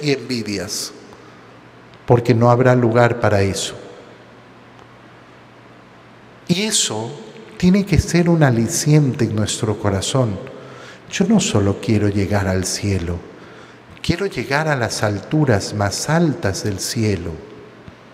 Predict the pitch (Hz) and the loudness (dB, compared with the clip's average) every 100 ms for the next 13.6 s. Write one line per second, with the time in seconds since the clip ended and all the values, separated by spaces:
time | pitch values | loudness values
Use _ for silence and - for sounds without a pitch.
0 | - - - - - - - - - - | -20 -20 -20 -20 -20 -20 -20 -20 -20 -20
1 | - - - - - - - - - - | -20 -20 -20 -20 -20 -20 -20 -20 -20 -20
2 | - - - - - - - - - - | -20 -20 -20 -20 -20 -20 -20 -20 -20 -20
3 | - - - - - - - - - - | -20 -20 -20 -20 -20 -20 -20 -20 -20 -20
4 | - - - - 117 120 117 127 123 123 | -20 -20 -8 2 4 6 6 6 4 4
5 | 131 156 127 139 147 151 160 151 - - | 4 4 4 4 6 4 2 2 0 -10
6 | - - - - - - - - 175 170 | -12 -14 -16 -16 -4 0 2 2 4 4
7 | 131 107 92 104 101 - 139 131 131 120 | 2 -8 -8 -6 -6 -4 -2 0 0 0
8 | 110 110 - 135 127 123 120 117 110 101 | 0 -2 0 2 4 4 2 0 0 0
9 | - 110 120 110 - - - - - - | -2 0 0 0 -4 -14 -18 -20 -20 -20
10 | - - - - - - - - - - | -20 -20 -20 -20 -20 -20 -20 -20 -20 -20
11 | - 107 117 - - - 156 160 160 151 | -10 -2 0 0 0 2 4 6 4 4
12 | - 139 135 135 127 123 104 117 117 113 | 2 2 4 4 4 4 2 2 2 0
13 | 113 - 123 110 92 92 | -2 -2 0 2 0 -4